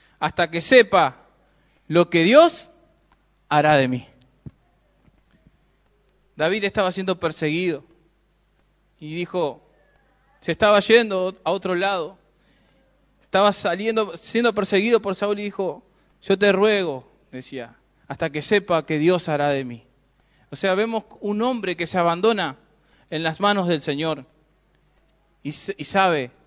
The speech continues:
esperar en la voluntad de Dios. David, mi pregunta es, ¿qué hacemos cuando nos persiguen injustamente, cuando nos hacen daño,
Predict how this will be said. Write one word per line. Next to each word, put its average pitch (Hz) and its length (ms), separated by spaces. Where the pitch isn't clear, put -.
esperar 151 720
en 139 140
la 139 100
voluntad 139 440
de 139 100
Dios. 135 420
David, 190 360
mi 156 120
pregunta 226 380
es, 226 80
¿qué 254 140
hacemos 247 400
cuando 190 600
nos 175 160
persiguen 220 540
injustamente, 196 880
cuando 175 300
nos 175 160
hacen 202 280
daño, 202 460